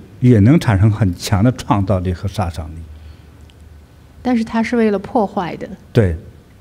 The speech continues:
Speaker 1: 那是一种破坏之事。
Speaker 2: 嗯。
Speaker 1: 而我们追求极度的善，
Speaker 2: 嗯。
Speaker 1: 是一个常人，就是人的D N A之中，你不可能的事情，可是你正在做。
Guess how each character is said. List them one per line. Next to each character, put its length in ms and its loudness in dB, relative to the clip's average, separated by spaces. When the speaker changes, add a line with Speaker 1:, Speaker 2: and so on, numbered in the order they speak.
Speaker 1:
那 120 4
是 160 4
一 60 4
种 160 6
破 260 2
坏 180 -4
之 120 -10
事。 160 -10
Speaker 2:
嗯。 580 0
Speaker 1:
而 200 2
我 120 4
们 200 4
追 160 4
求 140 4
极 240 2
度 180 2
的 100 4
善， 380 -2
Speaker 2:
嗯。 360 -8
Speaker 1:
是 240 0
一 140 4
个 200 4
常 380 2
人， 240 6
就 120 6
是 80 2
人 160 6
的 80 6
D 160 4
N 120 8
A 120 6
之 100 0
中， 220 4
你 100 6
不 180 0
可 260 4
能 200 4
的 100 6
事 160 2
情， 180 4
可 140 2
是 80 4
你 140 6
正 200 6
在 140 2
做。 260 -4